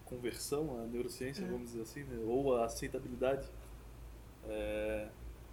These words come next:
Speaker 1: quando eu tive a oportunidade de começar a trabalhar contigo,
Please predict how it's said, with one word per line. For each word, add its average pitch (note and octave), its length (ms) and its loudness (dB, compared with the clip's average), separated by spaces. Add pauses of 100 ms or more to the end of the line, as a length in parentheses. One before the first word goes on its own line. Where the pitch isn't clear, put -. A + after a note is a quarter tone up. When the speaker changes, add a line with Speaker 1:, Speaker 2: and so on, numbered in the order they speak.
(880)
Speaker 1:
quando D#3+ 600 6
eu C3+ 60 4
tive - 200 -2
a - 20 8
oportunidade C#3+ 560 2
de C3 80 -10
começar B2+ 380 -2
a A2+ 40 4
trabalhar A#2+ 360 2
contigo, B2+ 480 -6